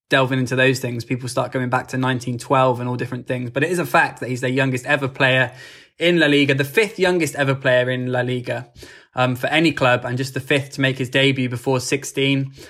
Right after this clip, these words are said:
He came on for the final ten minutes on, on Saturday night to a really good reception from, from the home crowd, and he did quite well. Xavi bigged him up afterwards,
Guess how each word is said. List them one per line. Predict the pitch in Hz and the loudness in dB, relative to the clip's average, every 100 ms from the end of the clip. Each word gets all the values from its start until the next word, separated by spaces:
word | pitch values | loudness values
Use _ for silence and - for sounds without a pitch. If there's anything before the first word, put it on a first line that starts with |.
| - - _ | -20 -20 _
He | 175 170 | 0 2
came | 165 156 | 2 2
on | 147 139 | 2 2
for | 139 | 0
the | |
final | 135 151 143 135 | 2 4 4 2
ten | - 151 | 0 2
minutes | 151 151 139 - | 2 2 -2 -4
on, | 131 131 127 127 | -2 -2 -2 -4
on | 131 131 | -4 -4
Saturday | 123 139 135 135 131 | 0 0 0 0 2
night | 131 131 120 | 2 2 0
to | - 123 123 | -6 -4 -2
a | |
really | 139 185 | 2 2
good | 151 147 | 4 2
reception | 131 160 147 - 147 | 2 0 0 -2 -4
from, | 135 139 131 131 127 | 0 0 0 -2 -4
from | 135 131 | -4 -2
the | |
home | 131 131 | 0 -2
crowd, | 127 139 | 2 2
and | 147 | 2
he | 156 | 2
did | 202 - | 2 2
quite | 180 160 | 2 2
well. | 143 180 | 4 2
Xavi | 139 143 139 | 4 2 2
bigged | 139 131 | 0 -2
him | 127 | 0
up | 127 120 | -2 2
afterwards, | 139 139 143 139 139 135 | 2 2 0 2 2 0